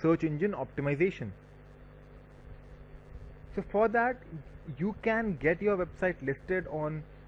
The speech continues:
the search engine, but the field of your search should be very restricted. The optimization, the words that would lead to your website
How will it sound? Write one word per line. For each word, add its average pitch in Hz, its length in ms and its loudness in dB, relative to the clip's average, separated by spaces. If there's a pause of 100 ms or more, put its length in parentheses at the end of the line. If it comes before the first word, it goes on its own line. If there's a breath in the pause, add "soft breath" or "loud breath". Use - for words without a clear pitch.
(120)
the 135 220 2
search 170 200 2
engine, 135 320 -4 (600)
but 180 180 2 (360)
the 151 100 2 (160)
field 214 340 0 (200)
of 156 180 -2
your 151 200 2
search 165 220 2 (140)
should 135 180 -4
be 143 80 2
very 123 180 2
restricted. 107 580 -10 (960)
The 151 120 4
optimization, 156 840 0
the 131 100 2
words 143 400 4 (340)
that 135 200 0
would 135 180 -2
lead 160 200 0
to 180 60 0
your 151 300 6
website 156 460 0